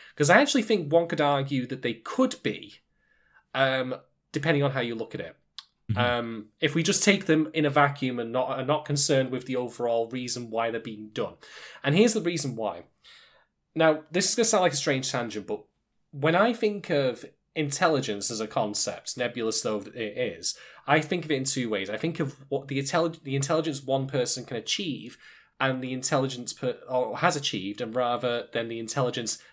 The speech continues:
Speaker 1: that they have the potential to reach. So you have some people who are working as hard as they can, but have a theoretical limit. And then you have some people who, um, aren't working as hard as they could be and have a limit they have not yet reached, which I don't think seems all that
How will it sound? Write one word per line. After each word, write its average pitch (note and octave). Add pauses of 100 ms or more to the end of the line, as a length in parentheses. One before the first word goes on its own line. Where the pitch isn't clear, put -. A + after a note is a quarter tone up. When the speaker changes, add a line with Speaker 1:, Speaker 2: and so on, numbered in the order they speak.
Speaker 1:
that A2
they B2
have A#2
the A2+
potential A2+
to A#2
reach. G#2+ (220)
So -
you G#3
have A#3
some A3
people G3
who C#3
are B2+
working C#3+
as C3+
hard B2
as G#2
they G#2+
can, G#2+
but A2+
have C#3
a C3+ (280)
theoretical A#2
limit. F#2+ (380)
And C3
then C3
you C3
have B2+
some F#3+
people C#3+
who, A#2+
um, A2 (300)
aren't D#3
working B2
as A2
hard A2
as G#2
they G#2+
could G#2+
be G#2 (240)
and A#2
have A#2+
a A2+
limit A2
they A2
have A2
not G#2
yet G2+
reached, - (380)
which C#3+
I F#3+
don't C#4+
think G3+
seems E3+
all C#3
that B2+